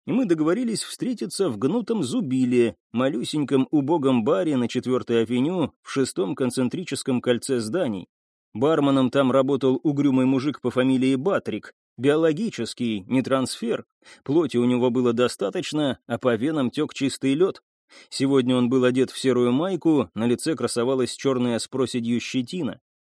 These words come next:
«Ломакс», — поприветствовал он, когда я вошёл, — «в этот раз обойдёшься без сломанной мебели?» Я вскинул руку. «Жизнью клянусь». Батрик продемонстрировал средний палец.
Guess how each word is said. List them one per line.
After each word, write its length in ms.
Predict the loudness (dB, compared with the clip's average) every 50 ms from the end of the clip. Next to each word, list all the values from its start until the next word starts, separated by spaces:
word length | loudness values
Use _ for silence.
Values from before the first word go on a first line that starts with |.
| _ _ _ _ _ _ _
«Ломакс», — 760 | -6 -2 2 4 4 6 6 4 4 2 0 -2 -6 -10 -10 -12 _ _ -4
поприветствовал 840 | -2 0 0 2 2 2 2 2 0 -2 -2 0 2 2 2 2 2
он, 220 | 0 0 0 0
когда 280 | 0 0 0 0 2 2
я 80 | 2 2
вошёл, — 440 | 2 0 0 2 0 0 0 0 -2 _ _ _ _ _ _ -6
«в 120 | 0 2
этот 280 | 2 2 2 2 0 2
раз 260 | 2 0 0 0 0
обойдёшься 600 | 0 2 2 2 2 2 0 0 -2 -2 -4 -2
без 220 | 0 0 0 -2 -2
сломанной 480 | -4 -4 -4 -2 0 0 2 2 2
мебели?» 520 | 2 2 2 0 0 0 2 0 0 -2 -4 _ _ _ _ _ _
Я 260 | -6 -4 -2 -2 -2 -4
вскинул 420 | -6 -8 -6 -4 -2 0 0 2
руку. 420 | 0 0 0 2 2 2 2 0 _ _ _ _ -18
«Жизнью 640 | -10 -4 -2 0 0 0 0 0 0 2 2 2 0
клянусь». 520 | 0 0 0 0 0 0 -2 -6 -10 -14 -16 _ _ _ _ _ _ _ _ _ -8
Батрик 600 | -2 0 0 0 0 -2 -4 -6 -6 -10 -12 _
продемонстрировал 880 | -4 -2 -2 0 0 0 0 -2 -2 -2 -2 0 0 0 0 -2 -2 -2
средний 440 | -2 -2 -2 -2 0 0 0 0 0
палец. 480 | 2 2 2 2 0 -2 -6 -8 -14